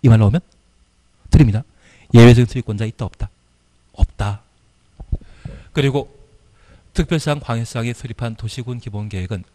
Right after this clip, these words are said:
직접 확정 수립하는 반면, 도에 속한 시장 군수가 수립한 도시군 기본계획은 도의사에게 승인받아야 하고,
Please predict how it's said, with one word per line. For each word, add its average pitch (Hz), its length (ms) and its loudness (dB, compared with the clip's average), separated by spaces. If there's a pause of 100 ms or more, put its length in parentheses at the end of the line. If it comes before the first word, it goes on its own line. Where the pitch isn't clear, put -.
직접 - 320 -8 (240)
확정 - 360 -12
수립하는 131 480 -10
반면, 92 360 0 (760)
도에 131 240 2
속한 123 440 -6
시장 117 380 -8
군수가 107 400 -8
수립한 127 440 -10 (120)
도시군 117 400 -8
기본계획은 101 640 -12 (240)
도의사에게 110 500 0 (1040)
승인받아야 113 1000 0 (180)
하고, - 240 2